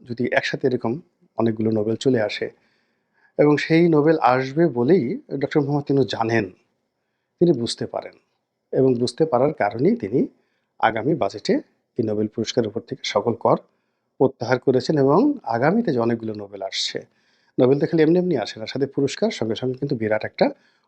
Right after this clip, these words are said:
অর্থ যোগ আছে, বিশাল অ্যামাউন্ট, কত অ্যামাউন্ট আমি জানি না। তো এই অর্থ আমাদের জাতীয় অর্থনীতিতে, আহ, কর্মসংস্থান সৃষ্টি করবে,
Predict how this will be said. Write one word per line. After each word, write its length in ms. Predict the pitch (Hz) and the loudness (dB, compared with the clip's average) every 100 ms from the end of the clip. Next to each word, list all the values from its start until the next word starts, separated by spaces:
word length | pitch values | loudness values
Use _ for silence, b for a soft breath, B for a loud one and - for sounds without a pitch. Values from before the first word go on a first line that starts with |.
| - | 0
অর্থ 300 | 113 - - - 202 - _ _ _ - | 0 0 -8 0 0 0 _ _ _ -6
যোগ 220 | 107 98 | -4 -2
আছে, 280 | 87 - - - _ _ _ _ | -2 -4 -6 -14 _ _ _ _
বিশাল 260 | 185 147 123 | 2 4 2
অ্যামাউন্ট, 320 | 101 101 101 | -2 -8 -6
কত 140 | 139 135 | -4 0
অ্যামাউন্ট 300 | 127 120 165 | 2 2 0
আমি 120 | 107 101 | -2 -6
জানি 180 | 92 101 | -8 -8
না। 120 | 92 _ _ _ _ _ _ _ _ _ _ _ _ _ _ | -16 _ _ _ _ _ _ _ _ _ _ _ _ _ _
তো 80 | 175 | 4
এই 80 | 165 | 6
অর্থ 140 | 147 - | 4 0
আমাদের 200 | 165 147 | -2 0
জাতীয় 260 | 131 120 131 | 0 0 0
অর্থনীতিতে, 580 | - 127 123 123 123 117 | -2 -6 -6 -4 -2 -2
আহ, 920 | - _ _ 160 143 117 113 107 107 _ | -4 _ _ -20 -20 -20 -20 -20 -20 _
কর্মসংস্থান 560 | 127 127 - 131 135 | 2 2 0 0 0
সৃষ্টি 320 | - 135 - | -2 -6 -4
করবে, 340 | 131 120 120 | -2 0 0